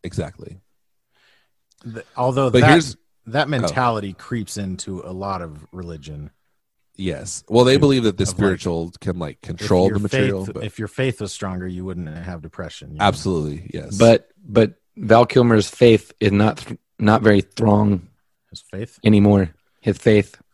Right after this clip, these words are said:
Speaker 1: Get out of my faith.
Speaker 3: <laughs>
Speaker 2: Could it be rude to my faith?
Speaker 1: Be rude to my faith. You
Speaker 3: If,
Speaker 1: gonna
Speaker 3: if
Speaker 1: be rude
Speaker 3: you
Speaker 1: right to my faith? <laughs>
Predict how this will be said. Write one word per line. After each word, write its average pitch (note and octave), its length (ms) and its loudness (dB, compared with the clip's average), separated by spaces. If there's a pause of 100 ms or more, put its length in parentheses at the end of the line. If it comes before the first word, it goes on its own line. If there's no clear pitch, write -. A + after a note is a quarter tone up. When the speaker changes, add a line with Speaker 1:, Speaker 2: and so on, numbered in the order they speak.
(360)
Speaker 1:
Get G#2+ 120 -2
out A#2 120 2
of A#2+ 80 2
my B2 140 6
faith. B2+ 440 4 (300)
Speaker 3:
<laughs> A#2+ 100 4 (1700)
Speaker 2:
Could C#3+ 140 2
it C#3 80 2
be C3+ 80 4
rude C#3 200 4
to C#3+ 80 2
my C3+ 100 4
faith? - 420 0 (160)
Speaker 1:
Be D3 80 4
rude D3+ 220 2
to D3+ 40 -6
my D#3 160 2
faith. - 360 -4 (320)
You B2 120 -2
Speaker 3:
If, C#3+ 60 0
Speaker 1:
gonna D#3+ 120 6
Speaker 3:
if D#3 40 4
Speaker 1:
be E3+ 120 10
rude E3 200 8
Speaker 3:
you E3 40 4
Speaker 1:
right F3+ 120 2
to F#3+ 60 0
my F#3 80 4
faith? C4 320 -2 (1080)
<laughs> - 80 -10